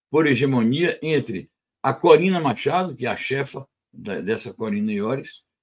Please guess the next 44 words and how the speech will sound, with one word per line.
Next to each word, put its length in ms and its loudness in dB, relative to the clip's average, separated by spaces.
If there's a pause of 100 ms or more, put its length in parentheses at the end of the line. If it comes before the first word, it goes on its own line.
(180)
e 100 -18
que 420 -4
é 100 -4
a 100 0
líder 500 0
de 80 -10
um 60 -10
setor 360 -8
de 80 -8
extrema-direita 720 -6 (300)
da 160 4
oposição, 680 0 (420)
e 120 0
um 120 2
outro 200 4
setor, 460 2
que 60 -6
é 40 4
o 60 2
setor 340 4
do 80 2
Manuel 320 2
Rosales, 640 0 (360)
que 100 -4
já 140 4
foi 180 -2
candidato 540 -2
em 60 -4
dois 180 -2
mil 140 -2
e 40 -8
seis, 420 -6 (300)
eu 100 -14
tava 320 2
lá 200 2
na 140 -2
época, 400 -4
cobri 340 0
a 20 4
eleição, 480 -2 (220)
foi 160 4
derrotado 500 2
pelo 160 -4
Chaves, 460 -4